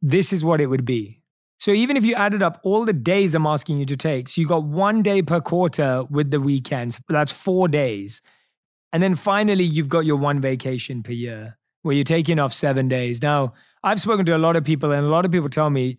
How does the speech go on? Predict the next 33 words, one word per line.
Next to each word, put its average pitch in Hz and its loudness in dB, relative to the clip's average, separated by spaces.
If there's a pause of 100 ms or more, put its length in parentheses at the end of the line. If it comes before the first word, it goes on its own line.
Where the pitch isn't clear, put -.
"Hey, 156 0
Jay, 165 0
it 139 -4
takes 202 -2
me, 294 -8
like, - -10
three 165 -2
to 147 -6
five 123 -6
days 135 -4
just 143 -6
to 147 -10
switch 135 -10
off." 110 -12 (440)
It's 156 -4
why 185 4
we 214 0
can't 170 0
go 170 2
away 165 2
for 143 -4
three 160 0
to 143 -4
five 143 0
days 151 0 (340)
once 151 0
per - -2
year 139 2
as 143 0
our 143 0
only 156 2
time 131 -2
off - -8